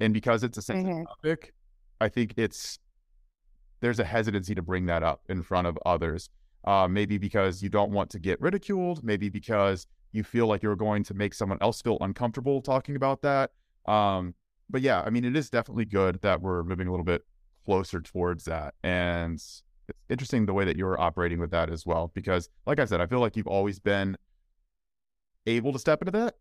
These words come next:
Speaker 1: And it's probably always been something, like, you were meant to do in some capacity.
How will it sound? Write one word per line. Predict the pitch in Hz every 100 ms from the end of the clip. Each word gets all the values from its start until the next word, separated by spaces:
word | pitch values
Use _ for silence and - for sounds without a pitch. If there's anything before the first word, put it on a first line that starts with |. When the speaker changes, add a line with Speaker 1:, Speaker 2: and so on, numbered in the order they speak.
| _ _
Speaker 1:
And | 110 110
it's | -
probably | 123 113 110
always | 107 104 107 98
been | 107
something, | 120 110
like, | 101 101
you | 101 104
were | 98 92 98 _ _ _ _ _ _ _ _ 92
meant | 101 110 -
to | - 110
do | 90 107 110
in | 101
some | 110 110
capacity. | 104 92 98 - 147 151